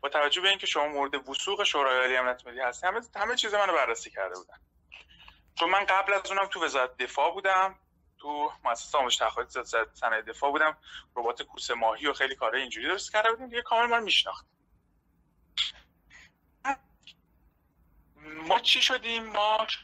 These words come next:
مسئول تحقیق و تفحص سایبری، آه، این تا اینجا. قرار بر این شد که ما مسئول،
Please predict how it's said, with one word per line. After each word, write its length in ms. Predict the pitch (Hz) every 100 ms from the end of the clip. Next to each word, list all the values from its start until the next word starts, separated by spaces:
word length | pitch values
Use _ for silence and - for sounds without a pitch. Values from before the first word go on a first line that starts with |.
| -
مسئول 420 | 190 151 - 190
تحقیق 480 | - - - - -
و 40 |
تفحص 540 | - 139 - - 113 -
سایبری، 760 | - - 143 127 - 139 175 190 240 233 _ _ _
آه، 380 | - 170 - - _
این 120 | 185
تا 100 | 160
اینجا. 200 | 110 - - _ _ _ _ _ _ _ _ -
قرار 260 | 202 233 269
بر 240 | 285 - -
این 80 |
شد 300 | 254 - - -
که 340 | 233 233 226 220 _ _ _
ما 140 | 208 214 -
مسئول، 720 | 160 160 160 - 196 165 107